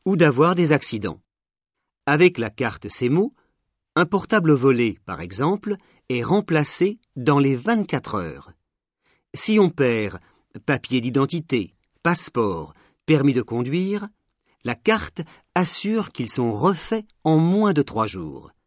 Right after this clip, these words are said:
Essentiel si vous êtes à l'étranger.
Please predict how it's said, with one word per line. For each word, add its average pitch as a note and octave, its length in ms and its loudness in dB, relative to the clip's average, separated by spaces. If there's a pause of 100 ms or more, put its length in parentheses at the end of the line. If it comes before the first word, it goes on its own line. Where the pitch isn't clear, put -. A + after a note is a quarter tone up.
(440)
Essentiel D#3+ 840 0 (220)
si C3 240 -2
vous G2+ 260 -2
êtes A#2 220 2
à G2 60 -4
l'étranger. G#2+ 600 -2